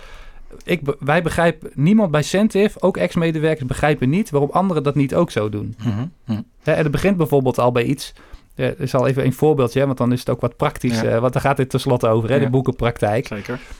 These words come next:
Speaker 1: Kijk, als wij mensen aannemen bij Centif, dan nemen we mensen aan waar iedereen het mee eens is, hè. We hebben een veto-procedure voor, staat ook in het boek, eh, beschreven. Daarmee voorkom je dat je mensen aanneemt,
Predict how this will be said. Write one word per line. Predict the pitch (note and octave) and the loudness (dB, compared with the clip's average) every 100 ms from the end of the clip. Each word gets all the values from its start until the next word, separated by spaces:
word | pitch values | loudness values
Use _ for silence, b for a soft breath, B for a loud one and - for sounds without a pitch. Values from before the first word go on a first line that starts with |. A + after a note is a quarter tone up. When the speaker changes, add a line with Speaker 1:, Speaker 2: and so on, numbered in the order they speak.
| - | -6
Speaker 1:
Kijk, | - C#3+ | 0 0
als | - D3+ | 0 0
wij | F#3 F#3+ | 2 2
mensen | F3 G3 - | 2 2 2
aannemen | D#3+ E3 C3 A#2 A#2 | 2 4 4 2 2
bij | A#2 | 2
Centif, | A#2 D3+ C#3+ C3 G#2 - - | 2 2 0 0 -4 -6 -12
dan | C3 C3 C3 | 0 0 2
nemen | C#3+ E3 C3+ | 2 2 2
we | |
mensen | B2+ D#3+ - | 2 2 0
aan | - D3+ E3+ | 0 0 2
waar | C3+ | 0
iedereen | C#3+ C#3+ C#3 C3+ | 2 2 2 2
het | B2 | 2
mee | A#2 | 0
eens | B2 A#2+ - | 2 0 0
is, | A#2 | -6
hè. | - | -4
We | |
hebben | D3 B2+ | -2 -2
een | - D3 | 0 0
veto-procedure | C#3+ C3+ C3+ B2+ B2+ B2 B2 | 2 0 2 0 2 0 0
voor, | A#2+ A#2+ B2 | 0 -2 -2
staat | A#2+ A#2 | -4 -6
ook | A#2 | -4
in | |
het | A#2+ | -2
boek, | A2 D3 - | 0 -2 0
eh, | A2+ | -2
beschreven. | A2+ - B2+ D3 E3+ E3+ - _ _ _ - _ - | -2 0 0 0 -2 -6 -12 _ _ _ -20 _ -10
Daarmee | - D3 E3+ D3 | -2 0 2 2
voorkom | C#3 C3 F#3+ E3+ | 0 2 2 4
je | A2+ | 4
dat | C#3 D3 | 2 -2
je | B2+ B2 - | -2 -2 -2
mensen | D3 F#3 - | 0 0 0
aanneemt, | A#2 A2+ A2 B2+ - | 0 0 -2 -4 -6